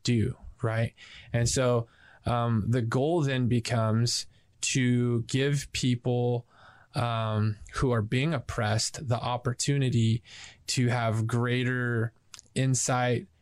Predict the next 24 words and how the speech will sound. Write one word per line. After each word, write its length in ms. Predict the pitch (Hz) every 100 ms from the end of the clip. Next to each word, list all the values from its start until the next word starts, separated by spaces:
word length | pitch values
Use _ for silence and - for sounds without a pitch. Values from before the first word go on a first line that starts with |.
| -
greater 720 | 110 120 120 117 117 113 110 - -
power, 680 | - 131 135 120 110 127 - - - -
uh, 200 | 117 117 -
in 200 | 127 120
the 60 |
structure 760 | 110 - 123 123 - 113 113 -
because 320 | 120 127 117
they're 100 | 117
being 240 | 120 113
oppressed. 580 | 107 - 123 - - - _
So 280 | - - -
intersectionality 1120 | 151 151 131 135 120 - 120 147 240 151 120
comes 320 | - 123 117
in 160 | 117 117
and 120 | 113
says, 500 | - 110 107 113 - - - - -
you 120 | -
know, 140 | 120 117
if 280 | 117 117 123
you're 420 | 127 131 131 131
a, 600 | - 113 113 110 107 107 - - _ _ _ -
uh, 800 | 113 110 107 107 104 101 104 110 - _ - - 135
non-white, 1200 | 117 117 123 131 131 113 113 110 113 - - - _ - - - - -
uh, 720 | 117 113 110 107 104 107 107